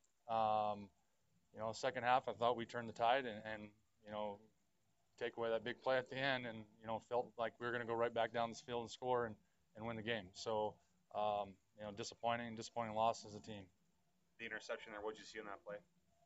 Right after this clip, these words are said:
Speaker 1: Um, you know, Mike has, uh, some givens he can take, and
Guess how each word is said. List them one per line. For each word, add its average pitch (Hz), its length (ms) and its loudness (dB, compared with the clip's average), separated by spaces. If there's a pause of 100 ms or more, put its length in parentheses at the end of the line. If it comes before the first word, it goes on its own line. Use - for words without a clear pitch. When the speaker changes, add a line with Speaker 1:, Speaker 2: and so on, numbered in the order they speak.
(160)
Speaker 1:
Um, 151 400 4 (240)
you 147 80 -6
know, 143 140 -4
Mike 143 280 2
has, 135 380 4
uh, 120 400 2 (480)
some 117 160 -10
givens 127 320 -6
he 127 80 -12
can 120 160 -14
take, 123 400 -4
and 110 160 -12